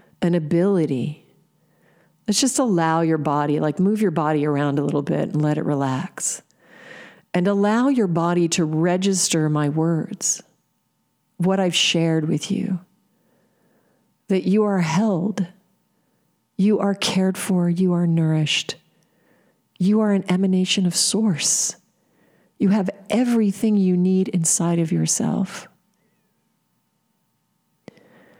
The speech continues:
And so when we cultivate this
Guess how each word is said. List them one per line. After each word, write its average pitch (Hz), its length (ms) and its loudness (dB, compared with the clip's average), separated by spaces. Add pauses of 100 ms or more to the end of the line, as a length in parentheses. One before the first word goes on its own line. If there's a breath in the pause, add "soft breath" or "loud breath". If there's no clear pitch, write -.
(400 loud breath)
And 165 140 0
so 165 200 0
when 185 460 2
we 185 160 2
cultivate 170 880 -2
this 165 500 -2